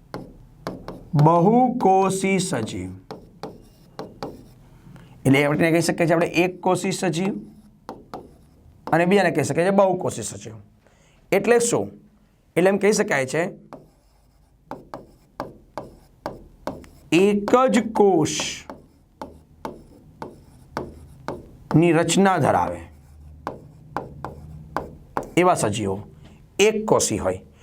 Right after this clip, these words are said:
અને આ એક જ કોષ દ્વારા કાર્યો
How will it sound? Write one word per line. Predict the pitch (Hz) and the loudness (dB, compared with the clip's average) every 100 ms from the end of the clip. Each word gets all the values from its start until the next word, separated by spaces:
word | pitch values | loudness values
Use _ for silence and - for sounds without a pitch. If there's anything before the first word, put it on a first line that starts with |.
| - - - | -20 -20 0
અને | 160 175 160 | 2 2 2
આ | 190 147 135 233 - - - - - - - - - - - - - - - - - - - - - - - - - - - - - - - - - - - - - - - 156 | 2 0 0 -2 -8 -18 -18 -16 -16 -20 -20 -20 -20 -20 -20 -14 -12 -12 -20 -16 -16 -16 -20 -20 -20 -20 -16 -12 -10 -12 -14 -18 -20 -12 -12 -12 -14 -14 -16 -20 -14 -12 -2 2
એક | 175 185 - 247 254 | 4 2 2 4 4
જ | 208 220 - | 2 0 2
કોષ | 196 202 202 202 165 139 | 4 4 2 0 0 2
દ્વારા | 127 101 90 90 - - _ _ _ _ _ - - - - - - - - - - - - - - - - - - - - - - - - - - - | 2 2 0 -2 -6 -14 _ _ _ _ _ -20 -20 -20 -20 -20 -20 -20 -20 -18 -16 -16 -18 -20 -20 -20 -20 -18 -14 -14 -14 -14 -14 -16 -16 -16 -18 -2
કાર્યો | 151 131 110 95 | 0 2 0 0